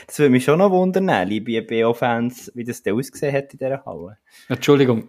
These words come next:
Speaker 2: sechshunderteinundfünfzig. Nur nicht, dass man
Speaker 1: Ah.
Speaker 2: mir kann unterstellen, ich hätte schlecht recherchiert.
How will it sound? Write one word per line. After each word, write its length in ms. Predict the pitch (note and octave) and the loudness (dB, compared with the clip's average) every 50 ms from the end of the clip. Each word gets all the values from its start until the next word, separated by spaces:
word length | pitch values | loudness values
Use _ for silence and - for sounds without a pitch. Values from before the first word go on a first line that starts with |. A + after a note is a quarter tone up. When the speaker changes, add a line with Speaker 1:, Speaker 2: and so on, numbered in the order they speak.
| - - - | -14 -16 -12
Speaker 2:
sechshunderteinundfünfzig. 1300 | A#2 - C3 B2+ - - C3 A#2 A#2 A#2 - - A#2 A2+ A#2 A#2+ B2+ B2 - A2 G#2 - - - - - | -4 -2 -2 -2 0 0 0 0 0 0 0 -2 0 0 2 2 0 -2 -2 -6 -8 -8 -10 -14 -6 -4
Nur 180 | A#2+ A#2+ B2 B2 | -2 0 2 2
nicht, 220 | B2 A#2+ A2+ - - | 0 0 0 -2 -6
dass 140 | A#2 G#2 | -4 -2
man 100 | A#2 A#2 | -2 0
Speaker 1:
Ah. 20 | A2+ | 0
Speaker 2:
mir 120 | A#2 A#2 | 0 -2
kann 180 | G#2+ - A2+ A2+ | -2 -2 -2 -2
unterstellen, 520 | A2 A2 A2 A2 - - A#2+ A#2 A#2 A2+ | -2 -2 -4 -4 -2 -2 0 0 0 -2
ich 100 | A2 - | -2 -2
hätte 200 | A#2+ A#2 A2 A2 | -4 -4 -4 -6
schlecht 380 | - - A#2+ A2+ A#2 - - A#2 | -6 -6 -6 -6 -6 -8 -8 -8
recherchiert. 580 | A#2 A2+ - - A2 - - - A2+ G#2+ G#2+ | -8 -8 -8 -10 -10 -12 -10 -8 -10 -10 -10